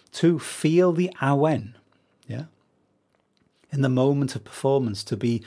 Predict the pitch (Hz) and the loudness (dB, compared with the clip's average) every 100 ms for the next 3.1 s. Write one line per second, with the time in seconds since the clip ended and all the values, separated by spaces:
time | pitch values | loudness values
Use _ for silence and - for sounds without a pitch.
0 | - - - 156 180 185 156 120 110 113 | -14 -14 0 4 6 6 4 2 0 0
1 | 123 117 104 101 120 113 123 127 147 143 | 2 0 -2 -10 -6 -4 -2 0 0 0
2 | 120 104 98 117 123 98 85 - - 101 | 0 -2 -2 -2 -2 -4 -10 -16 -16 -14